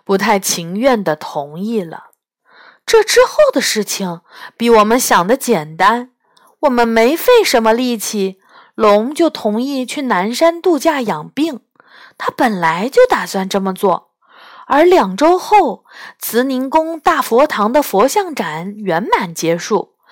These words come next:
大鹏金翅鸟随着那尊释迦摩尼铜佛一起回到了仓库，不在故宫里出现。故宫里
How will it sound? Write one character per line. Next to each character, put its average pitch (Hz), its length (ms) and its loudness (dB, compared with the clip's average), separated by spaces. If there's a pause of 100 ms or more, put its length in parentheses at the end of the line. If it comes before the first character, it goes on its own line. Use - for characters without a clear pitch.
(340)
大 330 200 0
鹏 226 260 -4
金 403 200 -2
翅 403 200 -2
鸟 180 480 -4 (300)
随 175 240 -2
着 208 140 0
那 214 200 0
尊 208 320 0
释 302 260 0
迦 302 240 0
摩 233 240 0
尼 269 160 -6
铜 240 300 -8
佛 190 480 -2 (320)
一 381 220 0
起 165 360 -8
回 180 260 -4
到 277 160 4
了 214 80 0
仓 330 360 -4
库， - 420 -4 (400)
不 180 160 -2
在 214 240 2
故 220 240 0
宫 247 240 -4
里 220 180 -8
出 - 240 -6
现。 - 400 -6 (680)
故 311 260 2
宫 349 300 0
里 240 280 -10